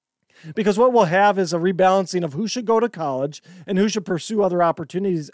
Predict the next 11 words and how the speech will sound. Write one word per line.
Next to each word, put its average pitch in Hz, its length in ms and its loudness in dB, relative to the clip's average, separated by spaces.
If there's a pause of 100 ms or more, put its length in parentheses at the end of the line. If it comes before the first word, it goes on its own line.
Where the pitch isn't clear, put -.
after 202 340 -4
college. 127 600 -14 (680)
And 202 120 0
our 202 120 4
economy 226 420 -2
will 208 140 4
be 185 100 -2
better 160 300 2
off 151 180 0
for 170 340 -2
it. - 300 -18